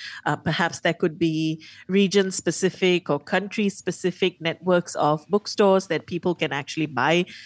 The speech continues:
books from. I'd love to see something like that. In general, I think what this whole episode has gotten me thinking about, and increasingly I think I believe in, is that choice is important. I think it's important to be able to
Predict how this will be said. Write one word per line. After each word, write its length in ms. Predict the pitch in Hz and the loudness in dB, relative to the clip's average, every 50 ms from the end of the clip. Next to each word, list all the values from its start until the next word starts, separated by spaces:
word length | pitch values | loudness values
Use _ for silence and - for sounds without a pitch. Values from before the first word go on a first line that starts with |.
| - - _ | -20 -16 _
books 200 | 185 196 190 - | -2 -2 0 0
from. 300 | - - 196 180 180 180 | -2 2 2 2 2 0
I'd 220 | - - 165 147 160 | -2 -4 -2 0 -2
love 140 | 160 165 | -2 -2
to 100 | - 214 | -2 -6
see 140 | 196 - 180 | -4 -4 -6
something 340 | 170 - 165 156 - 180 165 | -4 -4 -8 -4 -4 -4 -2
like 220 | 165 156 151 156 | 0 -2 -2 2
that. 240 | - 151 156 151 - - - - - - _ | 2 0 0 0 -4 -14 -20 -20 -20 -4 _
In 180 | 311 370 403 403 | -2 -2 0 0
general, 640 | - 262 208 196 196 196 214 208 202 202 - - _ _ | 2 2 2 2 2 2 4 4 4 4 0 -2 _ _
I 120 | - 196 202 | -2 -2 -2
think 380 | - - _ 269 285 381 370 _ | -4 -8 _ -10 -10 -10 -14 _
what 360 | - 185 160 180 185 185 - - - 170 _ - | -12 -4 2 2 0 0 0 -18 -20 -20 _ 2
this 320 | 175 180 180 - - - | 2 2 2 2 -2 -6
whole 360 | - - 202 185 190 202 202 | -4 0 2 4 4 4 4
episode 460 | - 160 160 170 165 - 175 170 160 | 2 -2 -4 -4 -6 -4 -2 -2 -2
has 320 | 165 170 165 160 160 - - | 0 0 -2 -2 -2 -6 -10
gotten 340 | _ - 147 147 - 175 170 | _ -4 -4 -4 -4 -6 -8
me 100 | 170 170 | -8 -6
thinking 380 | - 180 165 175 - 180 175 | -6 -8 -8 -6 -8 -6 -6
about, 320 | 170 156 - 113 110 117 - - | -4 -4 -4 -4 -4 -4 -4 -4
and 160 | 170 170 165 | -4 -4 -4
increasingly 680 | 180 180 - - 220 208 196 202 220 208 190 185 180 | -8 -8 -2 2 4 4 4 4 0 0 0 2 2
I 60 | 160 | 2
think 260 | 175 - 180 170 - 175 | 0 -2 -8 -6 -4 -4
I 60 | 151 | -4
believe 500 | 143 139 160 147 156 185 214 226 196 170 | -4 -4 -4 0 0 2 2 2 2 2
in, 240 | 143 135 127 135 143 - - - - - - - _ | -2 -2 -4 -10 -20 -20 -18 -16 -16 -16 -16 -12 _
is 220 | - 247 233 - - | -2 0 0 0 0
that 340 | - 226 220 220 - _ _ | 2 0 0 0 -4 _ _
choice 460 | - - - 233 220 240 277 277 - 311 | -10 -2 2 4 4 4 2 2 0 -2
is 100 | 277 269 | -2 -2
important. 680 | 254 233 226 - 202 220 254 - - - - 117 117 - | -4 -6 -4 -2 0 0 0 -2 -8 -14 -14 -10 -4 -4
I 80 | 147 | -4
think 200 | - - 233 254 | -2 -4 -4 -4
it's 160 | 294 277 - | -4 -4 -4
important 600 | 240 208 190 - - 170 170 170 - 226 233 240 _ | -6 -8 -8 -2 2 2 2 2 2 -4 -4 -4 _
to 80 | - | -6
be 180 | 202 214 196 170 | 0 2 2 2
able 220 | 170 160 185 196 208 | 2 2 2 2 2
to 280 | - 254 254 262 269 | 2 0 0 0 -2